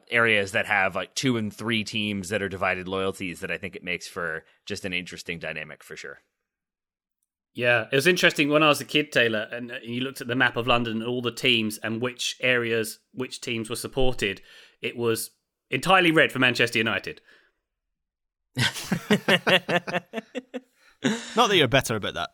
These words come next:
Speaker 1: Uh, well, red, red
Speaker 2: <laughs> No.
Speaker 1: for Manchester United and then red for Arsenal at the same time. Those feel like the two that would have been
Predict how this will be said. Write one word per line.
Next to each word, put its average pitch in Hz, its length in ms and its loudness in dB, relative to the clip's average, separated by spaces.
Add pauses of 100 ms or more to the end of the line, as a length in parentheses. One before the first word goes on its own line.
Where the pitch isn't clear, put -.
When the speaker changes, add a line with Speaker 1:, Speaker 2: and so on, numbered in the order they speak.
Speaker 1:
Uh, 160 60 8
well, 156 260 8
red, 151 280 4
red 143 280 6
Speaker 2:
<laughs> - 0 -
No. 123 60 -2
Speaker 1:
for 139 60 0
Manchester 127 360 2
United 117 220 6
and 110 100 2
then 104 120 0
red 104 180 2
for 101 160 -2
Arsenal 113 380 -4
at - 80 -14
the 104 60 -12
same 104 200 -4
time. 110 340 -4
Those 117 220 0
feel 120 140 2
like 110 160 4
the 104 80 -6
two 107 220 0
that 98 100 0
would 92 160 -4
have 85 120 -8
been 82 400 -6